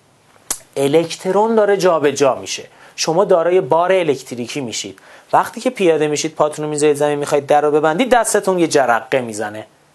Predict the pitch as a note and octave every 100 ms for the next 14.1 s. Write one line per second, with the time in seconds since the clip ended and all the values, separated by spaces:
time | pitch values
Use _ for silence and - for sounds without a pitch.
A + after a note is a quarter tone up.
0 | _ _ - A#2 C3+ C#3 G3 G#3 D#3+ -
1 | _ _ - B2 E3 F3 G3+ A3 A#3 A#3+
2 | A#3 G#3+ - G3 G3 A3+ G#3+ G#3 G3 F#3
3 | E3+ C#3 C3 G2+ _ _ _ _ - -
4 | C#3+ F3 E3+ G3+ A3+ B3 - F#3 G#3+ E3+
5 | E3+ D#3 F#3 D#3+ C#3 E3 F#3 E3 D3+ D3+
6 | - G#3 G#3+ A#3 A#3 - G3+ A3 G3 F#3+
7 | G3+ F#3+ F#3+ G3 F#3+ E3+ D#3+ F3+ G#3+ F3
8 | C#3 B2+ - E3 F3 F3 D#3+ F3+ F3+ G#3+
9 | A3 F3 E3+ D#3 - E3+ F#3+ G3+ E3 A2+
10 | - _ - - D3+ D3+ C#3 E3 G3+ G#3+
11 | G#3 G3+ F3+ F#3 E3+ D#3 F3 E3+ D3+ C#3
12 | C#3 C#3 G3+ A3+ - D#3+ F#3 F#3 E3+ D3+
13 | E3+ F#3 F#3+ E3 D#3 D3+ - D#3+ G#2+ -